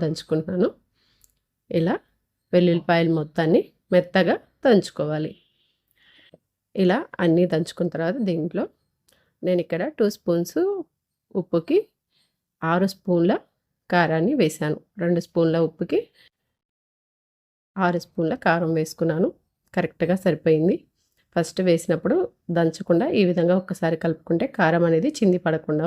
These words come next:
ఉంటుంది. ఒకసారి కలుపుకున్న తర్వాత ఈ విధంగా మళ్ళీ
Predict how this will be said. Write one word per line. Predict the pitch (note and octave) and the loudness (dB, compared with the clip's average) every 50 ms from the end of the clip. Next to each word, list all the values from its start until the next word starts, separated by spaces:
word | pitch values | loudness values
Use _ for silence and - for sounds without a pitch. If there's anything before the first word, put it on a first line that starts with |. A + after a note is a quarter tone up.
| F3 | 0
ఉంటుంది. | E3+ E3+ E3 D#3+ E3+ E3+ A3+ F4+ - _ _ _ _ _ _ _ _ _ _ _ _ _ _ _ _ _ _ _ _ _ _ _ _ _ _ _ _ _ _ _ _ _ _ _ _ _ _ _ - G3 | 0 0 -2 0 0 0 0 -2 -6 _ _ _ _ _ _ _ _ _ _ _ _ _ _ _ _ _ _ _ _ _ _ _ _ _ _ _ _ _ _ _ _ _ _ _ _ _ _ _ -6 -6
ఒకసారి | G3 - - F3+ D#3+ E3+ E3 - | -4 0 0 2 2 2 2 0
కలుపుకున్న | F3 E3+ - - - F#3+ F#3 - | 0 0 0 0 0 0 2 2
తర్వాత | E3+ F3 E3 - - F4 A#4+ B4 - - G3 | 2 0 0 0 -2 -4 -4 -4 -2 -2 0
ఈ | F#3 E3+ | 2 2
విధంగా | E3+ D#3+ E3 E3 D#3+ A3 E4+ F4+ A#3+ | 2 2 4 2 2 2 2 4 4
మళ్ళీ | F#3 E3 E3 A3+ | 4 2 2 2